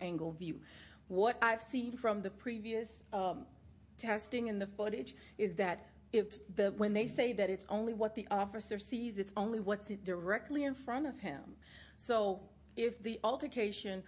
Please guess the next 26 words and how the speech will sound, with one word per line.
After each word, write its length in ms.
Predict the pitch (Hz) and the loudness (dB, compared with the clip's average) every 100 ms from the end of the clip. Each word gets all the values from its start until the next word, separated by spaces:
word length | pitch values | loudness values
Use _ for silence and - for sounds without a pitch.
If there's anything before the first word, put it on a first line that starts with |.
| - - | -14 -6
or 340 | - 202 208 - | 2 4 4 4
if 280 | 208 202 - | 2 2 -6
the 160 | 208 - | -6 -2
issue 260 | 254 254 220 | -4 0 -2
is 100 | 196 | 0
not 180 | 190 180 | 0 -2
occurring 360 | - 220 196 | -2 0 0
directly 520 | 180 170 196 196 214 | 0 2 0 0 -4
in 60 | 190 | -4
front 340 | - 208 233 | -4 0 0
of 120 | 294 - | 0 -4
him, 380 | 196 165 160 160 - - - | -2 0 0 -4 -10 -12 0
if 160 | 208 | 2
it's 160 | 208 214 - | 2 -2 0
off 240 | 214 - | 0 0
to 140 | - 269 | -4 -2
the 140 | 247 | -2
right 320 | 233 226 262 | 0 0 0
or 140 | - - | -4 -2
off 240 | 196 214 - | 0 0 -2
to 140 | - | -6
the 120 | 233 | -4
left, 460 | 196 214 294 226 - - - - | -2 -2 -2 -6 -12 -20 -14 -2
there 260 | 214 202 208 | 0 0 -2
is 180 | 233 208 | -4 -2
no 260 | 190 170 | -2 -4